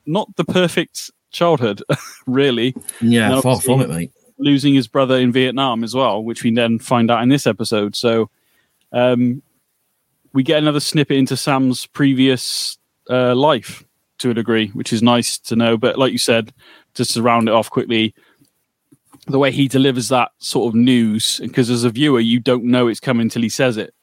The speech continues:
Speaker 1: Um, and even Al's face, and is like, "I really wish, this was the one thing I wish you wouldn't remember."
Speaker 2: Yeah.
Speaker 1: Obviously, it was
Speaker 2: Yeah.
Speaker 1: a, obviously, it is a big deal. It's always gonna be a big deal, but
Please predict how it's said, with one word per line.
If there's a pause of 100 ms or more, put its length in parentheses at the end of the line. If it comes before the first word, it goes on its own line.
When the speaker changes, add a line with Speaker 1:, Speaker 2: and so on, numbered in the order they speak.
(560)
Speaker 1:
Um,
and
even
Al's
face, (520)
and
is
like,
"I (200)
really
wish,
this
was
the
one
thing
I
wish
you
wouldn't
remember." (720)
Speaker 2:
Yeah. (360)
Speaker 1:
Obviously,
it
was
Speaker 2:
Yeah.
Speaker 1:
a,
obviously,
it
is
a
big
deal.
It's
always
gonna
be
a
big
deal,
but